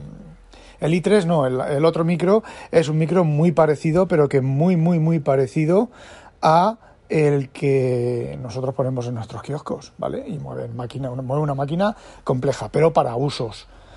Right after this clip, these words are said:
de, de Office y demás y de todo eso, pues bueno, ahora sabemos que, que el Office, pues, eh, son no sé cuántos gigas,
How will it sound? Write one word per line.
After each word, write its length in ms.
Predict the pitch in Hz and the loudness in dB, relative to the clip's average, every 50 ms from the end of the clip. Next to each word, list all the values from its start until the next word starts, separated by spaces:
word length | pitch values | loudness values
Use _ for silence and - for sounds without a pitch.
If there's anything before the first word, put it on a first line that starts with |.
| - - - _ - | -20 -20 -20 _ -16
de, 560 | 135 120 117 113 107 110 110 107 104 110 107 | -14 -12 -12 -10 -10 -8 -8 -8 -10 -10 -12
de 500 | - - - 113 113 120 120 120 - - - - | -12 -12 -12 -12 -12 -12 -12 -14 -14 -12 -6 -2
Office 440 | 151 151 - - 139 135 135 113 | -2 -2 -2 -2 -4 -4 -2 -2
y 60 | 139 143 | 0 0
demás 380 | 139 135 151 156 156 147 139 | 0 2 2 2 2 2 2
y 40 | 147 | 2
de 120 | 147 147 | 0 2
todo 200 | 143 160 147 156 | 2 4 4 4
eso, 320 | 165 156 - 180 185 196 214 | 4 4 4 4 4 4 4
pues 140 | 190 127 127 | 2 -2 -4
bueno, 160 | 135 131 123 | -4 -6 -6
ahora 140 | 123 120 120 | -10 -10 -6
sabemos 360 | - 135 123 127 147 143 - | -6 -6 -4 -4 -4 -6 -4
que, 320 | - 151 135 131 127 - - - - - - - - - - | -4 -4 -4 -4 -4 -6 -10 -18 -20 -20 -20 -20 -20 -12 -6
que 80 | - 143 | -2 0
el 80 | 143 | 0
Office, 400 | 131 - 156 147 151 165 156 - - | 0 0 0 -2 -2 -2 -4 -6 -6
pues, 400 | - 135 131 135 123 117 - - | -4 -2 -2 -2 -4 -6 -8 -8
eh, 360 | 135 123 123 131 131 131 127 131 | -8 -6 -4 -4 -4 -6 -6 -8
son 460 | - - 123 120 127 131 127 127 127 | -8 -10 -10 -8 -8 -8 -8 -6 -8
no 80 | 127 | -6
sé 100 | 113 143 | -6 -4
cuántos 300 | 135 143 135 131 135 127 - | -4 -2 -2 -2 -4 -4 -2
gigas, 500 | - 175 156 185 196 208 240 233 - | -2 0 2 4 4 4 4 2 -2